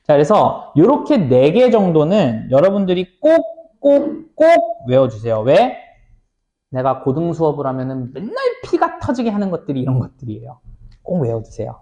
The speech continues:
알겠죠? 자, 그 다음에는 뭐가 있냐라고 하면은 동명사, 그러니까 투부정사랑 대체될 수 없는 자리가 또 뭐가 있냐라고 하면은 타동사의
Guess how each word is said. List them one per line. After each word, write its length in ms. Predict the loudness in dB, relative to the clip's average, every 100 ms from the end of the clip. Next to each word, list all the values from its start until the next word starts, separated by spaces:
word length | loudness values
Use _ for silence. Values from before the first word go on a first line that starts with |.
| _
알겠죠? 640 | -10 -8 -2 0 0 -2 -20 _ _ _ _ _ _ _ _ _ _
자, 240 | 2 2
그 100 | 4
다음에는 500 | 4 4 4 4 6
뭐가 220 | 4 4 4
있냐라고 440 | 4 4 4 4
하면은 480 | 2 2 2 2 -4 _ _ _ _ 0
동명사, 720 | 2 4 2 4 4 4 4
그러니까 180 | 0 0
투부정사랑 640 | 0 2 0 0 -2 0
대체될 400 | -4 -2 0 0
수 120 | 0
없는 220 | -4 -2
자리가 300 | -4 -2 -2
또 100 | -2
뭐가 260 | -4 -2 -4
있냐라고 500 | -4 -4 -2 -2 -2
하면은 420 | -6 -4 -4 -4 -8 _ _
타동사의 840 | _ -6 -4 -2 0 0 0 -4